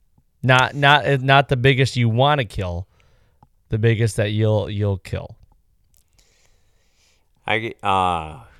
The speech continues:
Speaker 2: I'm going to, I'm gonna say the biggest deer. Man, this, what a hard prediction, right? I'm gonna
Speaker 1: Mm-hmm.
Speaker 2: go something low seventy,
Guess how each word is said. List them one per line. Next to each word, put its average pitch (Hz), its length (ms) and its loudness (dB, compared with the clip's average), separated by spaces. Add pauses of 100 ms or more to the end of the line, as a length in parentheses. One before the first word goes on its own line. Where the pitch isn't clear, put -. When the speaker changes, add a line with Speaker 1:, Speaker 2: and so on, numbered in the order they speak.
(380)
Speaker 2:
I'm 107 360 2
going 104 400 -4
to, 87 760 -10 (2250)
I'm 98 260 -6
gonna 151 260 -8
say 87 840 -8 (280)
the - 60 -20
biggest 101 680 -6
deer. 85 300 -10
Man, 80 280 -12
this, 78 280 -16
what 92 180 -8
a 85 60 -6
hard 87 280 -10
prediction, - 540 -12
right? 87 360 -10 (500)
I'm 110 120 -4
gonna 110 160 0
Speaker 1:
Mm-hmm. 95 80 -4
Speaker 2:
go 90 360 -4 (720)
something 92 500 -8
low 85 340 -8
seventy, 82 960 -12